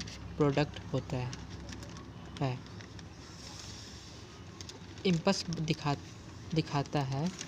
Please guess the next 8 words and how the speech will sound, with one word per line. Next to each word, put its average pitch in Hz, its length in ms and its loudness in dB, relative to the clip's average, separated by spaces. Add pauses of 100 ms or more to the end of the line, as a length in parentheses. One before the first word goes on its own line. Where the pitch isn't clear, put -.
(300)
कि 143 260 6 (340)
किसी 190 260 6
वस्तु 156 400 6
पर 143 340 0 (380)
कितना 165 300 8
time 143 280 2
पड़ने 135 400 2
पर, 160 280 4